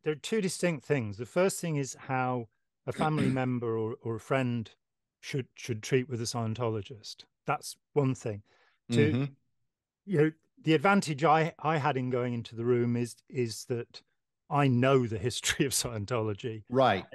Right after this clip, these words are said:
Speaker 1: I know Hubbard's biography backwards, and I also understand the techniques, and I also know, um, how the coercive psychology works. And that,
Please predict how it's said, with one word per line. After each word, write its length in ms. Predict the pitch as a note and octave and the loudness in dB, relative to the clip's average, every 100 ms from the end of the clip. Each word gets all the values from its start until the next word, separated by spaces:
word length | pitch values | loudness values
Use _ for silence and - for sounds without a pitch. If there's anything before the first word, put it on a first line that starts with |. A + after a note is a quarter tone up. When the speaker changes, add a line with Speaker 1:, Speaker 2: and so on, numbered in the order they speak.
| - | -12
Speaker 1:
I 140 | B2 A#2 | -4 0
know 500 | A2+ B2+ C#3+ C#3+ C3 | 2 4 6 6 4
Hubbard's 360 | B2 G#2+ A2 | 2 -2 -8
biography 560 | - A#2+ A#2 A2 - A#2 | -6 -4 -4 -6 -10 -12
backwards, 800 | F#2+ A#2+ A2+ - A#2 G#2+ - - _ _ _ _ - | -8 -6 -6 -6 -4 -4 -8 -16 _ _ _ _ -4
and 140 | B2+ | 0
I 120 | A#2+ B2+ | 4 6
also 420 | C#3+ - B2 A#2+ | 6 4 0 0
understand 480 | A#2 A2 - A#2 A2 | -2 -2 -2 -4 -4
the 40 | |
techniques, 540 | - G#2 C#3+ C#3+ B2 - | -6 -6 -2 -4 -4 -10
and 100 | C3 B2 | -6 -4
I 100 | C#3 | -4
also 400 | D#3+ D#3 C#3+ C3 | 0 0 0 -2
know, 380 | A#2 A#2 A2+ A2 - _ _ _ _ _ | -2 -2 -2 -4 -8 _ _ _ _ _
um, 440 | A#2 A2+ A2+ A2+ A2 _ | -8 -6 -4 -6 -8 _
how 200 | - C3+ | -6 -2
the 80 | A#2 | -2
coercive 460 | - B2+ A#2 - A2+ | 2 4 4 0 -2
psychology 640 | B2+ A#2 C#3 A#2 A2 A2+ | -4 -2 0 -2 -2 -2
works. 640 | A2 A#2+ G2 F2+ - - - | 0 0 -2 -8 -14 -16 -8
And 140 | B2 | 0
that, 140 | D#3 | 0